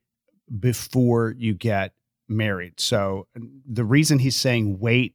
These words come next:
before you just run down to the altar is 'cause you have to sit down and read the book first. Read the book. It's a really, really good book in all seriousness. So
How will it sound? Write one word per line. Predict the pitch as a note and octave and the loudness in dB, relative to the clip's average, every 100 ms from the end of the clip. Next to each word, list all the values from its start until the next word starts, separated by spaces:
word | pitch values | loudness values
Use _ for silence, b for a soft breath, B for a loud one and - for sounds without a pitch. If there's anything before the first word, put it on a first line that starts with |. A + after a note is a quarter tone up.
| - | -6
before | A2+ - A#2 | -6 -2 0
you | G#2+ | 0
just | F#2+ A2 - | -2 -6 -4
run | A2+ A2 | -2 -2
down | G#2 G2+ | -2 -4
to | |
the | G2+ | -4
altar | G#2 A2 A2+ G2+ | -2 -2 -4 -8
is | - | -8
'cause | G#2+ | -4
you | A2+ | -4
have | F#2 G2+ G#2 - | -4 -6 -6 -6
to | D3 | -4
sit | - C#3+ - | -2 -6 -2
down | A#2+ G#2+ G#2+ A#2 | -2 0 0 -2
and | A2 B2+ A2 | -2 -2 -2
read | A2 A2 G#2+ | 0 -2 -2
the | |
book | C3+ G#3+ C#4+ | -4 -4 -6
first. | - A2 F#2+ - - _ _ _ _ _ _ _ | -6 -6 -6 -14 -20 _ _ _ _ _ _ _
Read | C3+ D3 | -4 -2
the | A#2+ | -2
book. | G#2+ _ | -8 _
It's | A#2+ | -8
a | A#2 | -2
really, | A2+ B2+ G#2 | 0 0 0
really | G2+ F#2+ | -4 -6
good | E2+ F#2 | -10 -12
book | G#2 F2+ G2+ | -14 -14 -12
in | |
all | F#2+ | -12
seriousness. | F2 G#2 F2+ - G2 - b b b b _ | -12 -16 -18 -20 -20 -20 b b b b _
So | - G#3 G3 F#3 | -2 2 2 0